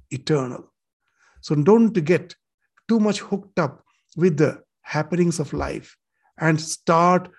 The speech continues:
lamenting for it. Enjoy the placidity and be established in your real nature. So that's how it continues. So we will take the,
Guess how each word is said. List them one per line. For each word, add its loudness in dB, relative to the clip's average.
lamenting 0
for -8
it. -20
Enjoy 4
the -2
placidity -6
and -4
be -6
established -4
in -2
your -4
real -2
nature. -8
So -4
that's 0
how -2
it -12
continues. -8
So 2
we 6
will 4
take 0
the, 0